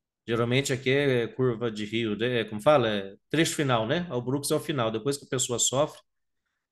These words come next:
Só que, olha que interessante, eu não sei se ele vai falar pra frente, às vezes,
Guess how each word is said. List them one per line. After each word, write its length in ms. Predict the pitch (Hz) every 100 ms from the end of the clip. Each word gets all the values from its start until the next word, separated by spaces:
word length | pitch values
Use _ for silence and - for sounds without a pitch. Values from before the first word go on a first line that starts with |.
| _ _ _ _ _ _ _ _ -
Só 200 | - 240
que, 200 | - 233
olha 120 | 220
que 60 | 190
interessante, 500 | 180 156 135 123 123
eu 60 | 233
não 80 |
sei 160 | 285 208
se 120 | 202
ele 80 | 151
vai 140 | 143
falar 220 | 139 127 120
pra 120 | 104
frente, 440 | 175 180 110 - _ _ _ _ _ _ _ -
às 300 | 196 247 165
vezes, 640 | 127 131 175 240 - -